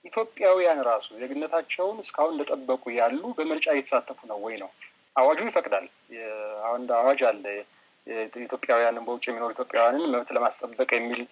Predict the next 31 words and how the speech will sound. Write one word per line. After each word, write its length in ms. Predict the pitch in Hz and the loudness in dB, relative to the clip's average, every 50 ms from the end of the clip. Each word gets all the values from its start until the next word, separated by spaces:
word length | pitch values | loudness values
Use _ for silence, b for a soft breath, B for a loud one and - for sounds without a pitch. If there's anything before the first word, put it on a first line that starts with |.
| b b b b b b | b b b b b b
የወጣ 320 | 117 113 117 117 117 - - | -4 -2 0 0 0 4 4
አዋጅ 220 | 123 120 135 131 123 | 6 6 6 6 4
አለ። 180 | 107 101 101 98 | 2 0 0 -2
እና 160 | 107 113 127 160 233 - _ _ _ _ _ _ _ - | -10 -6 -6 -6 -6 -8 _ _ _ _ _ _ _ -14
እሱ 160 | - - - - 175 | -12 -10 -10 -6 -4
ምን 140 | 185 180 170 | -4 -2 -2
ይላል? 300 | 156 143 117 107 101 98 92 87 - - 87 - 131 127 | -2 0 2 2 2 0 -2 -18 -20 -20 -20 -20 -18 -16
ኢትዮጵያውያን 640 | 123 - 147 143 - - 147 143 147 160 180 208 220 220 202 - - 131 120 | -12 -10 -10 -8 -2 2 2 4 4 4 2 0 -2 -8 -14 -16 -16 -16 -14
ም-፣ 300 | 117 123 127 131 131 131 | -10 -8 -6 -4 -4 -4
ምርጫ 220 | 127 131 131 - 131 135 131 | -4 -4 -2 2 4 4 4
ቦርድ 300 | 139 175 220 208 - - - - 127 | 4 2 0 0 -2 -6 -8 -8 -8
ምቹ 200 | 127 127 131 131 - | -10 -8 -6 -4 -2
ሁኔታ 220 | 147 139 135 143 | 0 0 2 2
ይፈጥርላቸዋል 760 | 139 - 135 127 - 107 104 104 101 101 - - 104 95 95 95 | 2 2 2 -2 -2 -2 -2 -2 -2 -2 -2 -2 0 0 -2 -2
በውጭ 200 | 95 104 101 - | -6 -10 -6 -4
ሀገር 180 | 120 104 110 110 | -4 -2 -2 -4
ያሉ 120 | 113 117 | -8 -8
ኢትዮጵያውያን 440 | 113 - 117 - 113 110 117 127 139 | -14 -16 -10 -4 0 4 4 4 4
በምርጫ 240 | 139 135 113 - - | 2 -2 -2 0 0
እንዲሳተፉ 480 | 107 107 101 - 110 107 - - - - 110 | 0 0 0 0 0 0 -2 -4 -12 -12 -10
ይላል። 220 | 98 90 92 - _ _ _ _ _ _ - | -8 -8 -8 -8 _ _ _ _ _ _ -6
ኢትዮጵያዊ 280 | - - 139 - 131 123 | -6 -2 2 2 2 2
ዜግነታቸውን 560 | 113 123 120 117 117 - 120 110 - 120 107 | 2 0 0 0 0 0 -2 -2 -2 -8 -10
እስካሁን 280 | - - - 113 110 110 | -4 0 2 2 2 2
ሜንቴን 340 | 123 123 127 123 135 117 107 | 0 -4 -2 -2 -2 0 0
ያደረጉትን 500 | 104 95 95 98 104 98 95 - - 113 | -2 -2 -2 -4 -4 -4 -6 -10 -8 -6
ማለት 240 | 98 95 98 - | -6 -6 -6 -8
ነው። 100 | _ _ _ _ _ _ | _ _ _ _ _ _
ግን 140 | - 170 214 | -8 -6 -4
እየተሳተፉ 440 | 214 208 - - - 143 - 143 - | -4 -2 0 0 0 0 0 -2 -8
አይደለም። 340 | 156 143 - 95 92 - - | -8 -8 -8 -10 -14 -18 -20